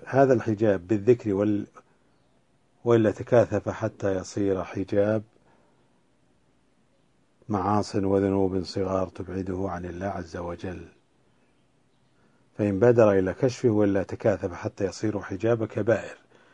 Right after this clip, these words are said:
توجب مق-، مقت الرب تعالى له وغضبه ولعنته. فإن بادر إلى كشفه وإلا تكاثف حتى يصير حجاب بدع عملية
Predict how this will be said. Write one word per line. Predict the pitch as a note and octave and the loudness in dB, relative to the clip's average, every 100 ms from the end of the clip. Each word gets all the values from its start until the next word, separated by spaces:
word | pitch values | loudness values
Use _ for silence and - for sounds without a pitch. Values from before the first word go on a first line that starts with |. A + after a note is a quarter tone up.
| _ _ | _ _
توجب | - C3 B2 A#2 | 2 2 4 2
مق-، | A2 A#2+ - - | 2 0 -4 -4
مقت | A#2+ A#2+ - | -2 -2 -2
الرب | G#2 G2 B2 B2 _ - _ _ _ _ _ _ _ _ _ | -2 4 2 2 _ -20 _ _ _ _ _ _ _ _ _
تعالى | G#2 G2 A2 G#2+ G#2 F#2+ | 0 4 6 6 4 4
له | A2+ G#2 - | 2 2 -4
وغضبه | A2 G2+ G#2+ G2 F#2 | -2 2 4 4 2
ولعنته. | G2+ A2 G#2 F#2 F2 E2+ - - _ _ _ _ _ _ | -2 0 2 2 -2 -8 -16 -20 _ _ _ _ _ _
فإن | - C3 C3 | 4 6 8
بادر | D#3+ D3 B2+ | 8 10 8
إلى | G#2+ A2 G2 | 6 4 2
كشفه | - B2 D3 | 0 -2 4
وإلا | C3 B2+ G#2+ | 6 8 6
تكاثف | - - B2 G2+ | 2 0 0 0
حتى | - A2+ A2 | -4 -4 0
يصير | F#2+ - A#2+ G#2 | 0 2 0 0
حجاب | A2 G2 A#2+ B2 | -4 4 4 4
بدع | A2 A2+ F2 D2+ _ _ | 2 4 2 -2 _ _
عملية | - A2+ A2+ G2 G#2 G#2 A2+ A#2+ | -10 -2 0 0 0 0 -2 -4